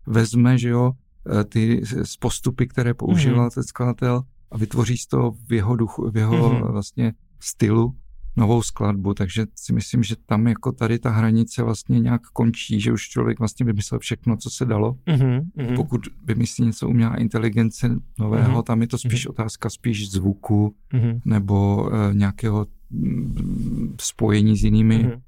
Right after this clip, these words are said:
Speaker 1: s jinými, eh, uměními nebo s jinými <clears throat> žánry, nevím přesně, no.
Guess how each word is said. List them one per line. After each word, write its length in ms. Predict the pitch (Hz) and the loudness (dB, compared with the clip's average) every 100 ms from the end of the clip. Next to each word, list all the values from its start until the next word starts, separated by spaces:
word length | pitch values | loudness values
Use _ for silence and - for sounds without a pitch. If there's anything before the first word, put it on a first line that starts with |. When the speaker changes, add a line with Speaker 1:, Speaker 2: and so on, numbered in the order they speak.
| - | -14
Speaker 1:
s 160 | - 95 | -8 0
jinými, 800 | 101 104 107 107 107 104 104 104 | 2 4 4 4 2 2 0 0
eh, 40 | - - 98 98 95 - 90 - - | -4 -4 -4 -4 -4 -4 -6 -6 -4
uměními 600 | 120 110 107 110 107 113 - _ _ - | 0 2 2 2 2 -2 -6 _ _ -4
nebo 260 | 107 107 | 0 0
s 80 | 98 | 0
jinými 500 | 101 104 110 107 110 | 0 2 2 2 0
<clears throat> 0 | |
žánry, 420 | 107 98 104 110 | 0 2 2 2
nevím 300 | 107 95 92 | 0 0 -4
přesně, 440 | - - - - | -6 -12 -12 -6
no. 100 | 101 | -4